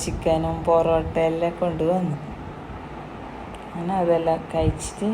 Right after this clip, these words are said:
ഞങ്ങൾ പിന്നെ ഐശ്വര്യ കൊസിയായിട്ടുണ്ട്. ഇതെൻ്റെ വലിയ ആങ്ങള, അത് അനിയത്തി. അങ്ങനെ പിന്നെ ഞങ്ങൾ തിരിച്ചിട്ട് വന്നു. എൻ്റെ ആങ്ങളെ, ഞാനും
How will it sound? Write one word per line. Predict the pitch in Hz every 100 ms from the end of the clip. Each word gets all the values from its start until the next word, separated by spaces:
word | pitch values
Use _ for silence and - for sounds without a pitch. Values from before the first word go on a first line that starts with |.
| 214
ഞങ്ങൾ | 170 165 214 226 - - - - - - - -
പിന്നെ | 180 180 208 202 180
ഐശ്വര്യ | 180 - 202 208
കൊസിയായിട്ടുണ്ട്. | 220 214 - - - - 214 202 185 180 196 185 185 - - - - - - - - - - - - - -
ഇതെൻ്റെ | 180 214 220 190 185 185 185
വലിയ | 175 165 156
ആങ്ങള, | 151 151 156 - -
അത് | 175 190
അനിയത്തി. | 180 165 156 147 - 175 214 - - - - - - - - - - - - - - - - - - - - -
അങ്ങനെ | 175 196 262 269 233 214
പിന്നെ | 220 202 202
ഞങ്ങൾ | 208 208 247
തിരിച്ചിട്ട് | 240 - 180 185
വന്നു. | 208 180 170
എൻ്റെ | 170 165
ആങ്ങളെ, | 165 160 160 175 190
ഞാനും | 175 165 165